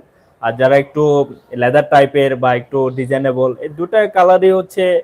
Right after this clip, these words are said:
আপনার দেখতে খুবই সুন্দর। এই তো আলহামদুলিল্লাহ ভাই, আমি ভালো আছি, আপনি কেমন আছেন? আচ্ছা, এক ভাই হচ্ছে কমেন্ট করতেছে আর কি।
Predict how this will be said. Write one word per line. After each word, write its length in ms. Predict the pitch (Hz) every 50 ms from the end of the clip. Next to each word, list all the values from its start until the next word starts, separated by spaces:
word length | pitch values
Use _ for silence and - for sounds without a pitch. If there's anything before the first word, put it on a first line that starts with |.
| _ _ _ _ _
আপনার 300 | - - 156 156 156 156
দেখতে 640 | 147 139 151 151 - - 170 170 165 160 160 151 139
খুবই 260 | - - 156 156 165
সুন্দর। 440 | - - 165 165 160 147 123 98 - - _ _ _ _ _ _ _ _ _ _ _ _ _ _ _ _ _ _ _ _ _ _ _ _ _ _ _ _ _ _ _ _ _ _ _ _ _ _ _ _ _ _ -
এই 140 | - 156 160
তো 120 | 160 - 160
আলহামদুলিল্লাহ 680 | 147 143 151 160 170 170 160 160 160 156 151 147 135
ভাই, 400 | 120 143 139 151 180 196 190 185 170 -
আমি 240 | 135 120 131 139 127
ভালো 260 | 139 139 131 143 143
আছি, 260 | 143 143 143 - 160
আপনি 240 | 143 135 - 147 143
কেমন 320 | 143 139 127 131 139 135
আছেন? 400 | 123 117 - - 143 147 208 247 - _ _ _ _ _ _ _ _ _ _ _ _ _ _ _ _ _ _ _ _ -
আচ্ছা, 500 | 117 117 _ - 127 107 98 95 87 85 _ _ _ _
এক 280 | - 120 131 139 139 139
ভাই 240 | 139 139 151 151 160
হচ্ছে 420 | 160 151 156 - 170 165 160 156
কমেন্ট 360 | 151 135 135 139 143 143 135
করতেছে 420 | 139 135 135 - 135 131 - 123 110
আর 100 | 104 98 _
কি। 120 | 127 151